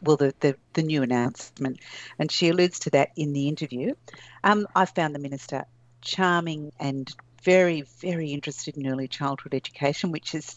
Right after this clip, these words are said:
um, great because she is the Minister for it. But she also had, um, fantastic experience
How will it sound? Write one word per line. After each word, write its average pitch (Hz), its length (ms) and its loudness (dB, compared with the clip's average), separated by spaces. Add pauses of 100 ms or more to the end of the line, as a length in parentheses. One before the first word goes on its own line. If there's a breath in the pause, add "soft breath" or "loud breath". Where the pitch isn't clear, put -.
(120)
um, 131 200 -4 (380)
great 160 340 2
because - 560 -10
she - 200 -8
is 135 100 -8
the 143 120 -12
Minister 147 380 -6
for 139 280 -2
it. 269 100 2 (960 loud breath)
But 190 300 4
she - 360 -6
also 180 260 -6
had, 160 220 -4 (160)
um, 151 380 -6
fantastic - 580 -6
experience 151 880 -4